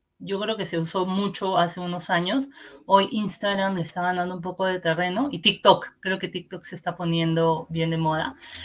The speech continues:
pero la red social que más usuarios tiene es Facebook, ¿no? También es la red más antigua y Facebook normalmente busca reinventarse y cada vez, eh, generar nuevos features, nuevas funcionalidades que hagan que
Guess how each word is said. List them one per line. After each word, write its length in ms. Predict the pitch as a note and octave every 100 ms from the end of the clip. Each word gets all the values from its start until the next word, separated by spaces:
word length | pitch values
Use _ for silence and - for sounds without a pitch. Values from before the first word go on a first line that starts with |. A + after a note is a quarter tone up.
| - _
pero 240 | F#3+ F3 E3+
la 200 | F3 F3
red 180 | G#3+
social 500 | - A#3 B3 A3 A#3 A3+
que 120 | G3
más 340 | F3+ F#3+ G3
usuarios 480 | A3 F#3+ G3 F#3 F3+
tiene 480 | - F3+ E3 A3+ B3
es 360 | F3+ E3 D#3+ - _ _
Facebook, 720 | - - F3+ E3 E3+ A#3+ - - _ _ _ _ -
¿no? 240 | F#3 F3+
También 280 | - F3 F3
es 100 | F3+
la 120 | F3+
red 180 | E3 E3+
más 240 | E3+ E3
antigua 500 | F3+ E3 F#3 F3+ E3+
y 80 | F3
Facebook 420 | E3+ - G3 A3 - -
normalmente 720 | E3+ E3+ E3+ F3 F3+ F3+ F#3+
busca 460 | E3+ G3 - - G3+
reinventarse 840 | G3 F3 D#3+ E3 E3 E3 - F3
y 60 |
cada 260 | E3 E3 E3
vez, 320 | E3+ E3+ - - - - - _ _
eh, 800 | F3 D#3+ D3+ D3 D3+ - - -
generar 500 | D#3+ F#3+ F3+ F3 F3+
nuevos 320 | F3+ F3 F3 F3
features, 800 | G3+ G3+ F3+ - - F#3 F3+
nuevas 320 | F3 F3 F3+ F3+
funcionalidades 960 | F#3+ G3+ F3+ E3+ D#3+ E3+ F3 E3+ F3 -
que 120 | F3
hagan 300 | E3 F3 F3+
que 280 | E3+ D3+